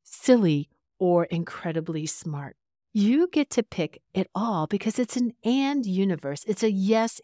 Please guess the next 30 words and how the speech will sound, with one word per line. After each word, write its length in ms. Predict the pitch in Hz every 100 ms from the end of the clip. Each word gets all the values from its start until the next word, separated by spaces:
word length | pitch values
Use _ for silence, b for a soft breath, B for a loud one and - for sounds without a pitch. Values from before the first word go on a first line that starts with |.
| _
and 400 | 175 175 175 170
universe. 600 | 151 156 143 - 90 - B - _ _
I 80 | 220
took 220 | 220 339
a 60 | 381
few, 300 | - 269 233
few 340 | - 262 247
improv 640 | 196 202 214 - 131 135
classes 720 | - 107 107 131 - 104 98 - _ _ _ _ _
just 360 | - 220 240 -
to 100 | -
see. 400 | 247 - 214 190 185
I'd 220 | 196 - -
always 380 | 214 208 175 175
loved 340 | 156 151 151
going 260 | 160 156 147
to 100 | -
improv 480 | 156 151 165 156
shows. 420 | - - 151 156 147
They 80 |
were 140 | 170 175
just 260 | 196 190
so 160 | - 196
always 360 | - 170 175 175
entertaining. 640 | 180 180 180 - 170 170
They 80 | 208
were 100 | 214
always 420 | - 262 370 415
so 280 | - 269 220
inspiring. 920 | 208 - - 247 294 330 214 160 147